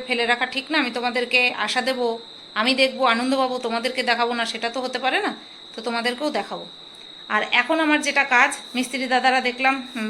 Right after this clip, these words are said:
রান্নাঘরের পরের থেকে গলিটা ধুয়ে দিয়ে গেছে, আহ, কিন্তু ওটাতে তো আর আমার হবে না, ওটা তারা টেম্পোরারি করে দিয়ে গেছে, আর ওটাই আমার অনেক বড় পাওনা, তারা যে করে দিয়ে যাচ্ছে। তো এবার আমাকে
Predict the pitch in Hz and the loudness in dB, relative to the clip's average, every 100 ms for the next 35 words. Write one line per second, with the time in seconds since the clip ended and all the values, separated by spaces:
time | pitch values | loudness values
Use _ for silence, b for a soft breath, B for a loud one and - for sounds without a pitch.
0 | 214 220 240 240 262 262 233 247 247 262 | 0 2 2 2 0 2 2 2 2 2
1 | 269 220 233 247 254 - 240 247 254 254 | 2 4 0 2 0 2 4 4 4 4
2 | 233 226 311 - - - - - - 226 | 4 2 -2 -4 -18 -20 -20 -16 -4 -2
3 | 226 226 220 220 254 254 262 233 - 226 | 0 0 0 0 -2 0 -4 -6 -4 -2
4 | 226 240 240 254 240 214 226 254 226 294 | 0 0 0 4 4 4 2 0 0 -2
5 | 466 220 214 226 220 - - - - - | -2 -4 2 2 2 -4 -18 -20 -20 -20
6 | - 254 247 247 277 285 269 269 262 240 | -2 2 2 2 2 4 4 4 2 2
7 | 240 220 220 226 220 233 262 302 285 294 | 2 0 2 2 2 2 4 6 6 6
8 | 277 269 247 226 247 240 202 180 - B | 6 4 2 2 4 2 2 -2 -12 B
9 | B 226 240 254 - 240 233 233 208 185 | B -2 0 -2 0 0 2 0 -2 -4
10 | - 196 B B B B - 240 233 233 | -8 -12 B B B B -2 0 2 0
11 | 240 277 302 - 247 269 | 2 4 4 2 2 4